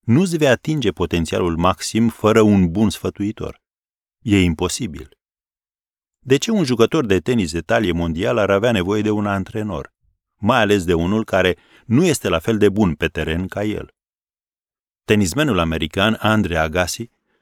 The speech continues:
a răspuns la această întrebare în felul următor. „Tenisul necesită ajustări, subtile, dar cruciale pentru câștigarea unui meci. Și Gil, antrenorul meu, este cel mai bun la așa ceva.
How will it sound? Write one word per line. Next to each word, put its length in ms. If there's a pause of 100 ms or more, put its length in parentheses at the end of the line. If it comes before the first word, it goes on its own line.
(120)
a 120
răspuns 420
la 120
această 340
întrebare 440
în 60
felul 300
următor. 540 (1200)
„Tenisul 640
necesită 640
ajustări, 800 (540)
subtile, 560
dar 220
cruciale 680
pentru 280
câștigarea 500
unui 200
meci. 360 (580)
Și 280
Gil, 360
antrenorul 600
meu, 380 (160)
este 320
cel 280
mai 180
bun 180
la 60
așa 220
ceva. 400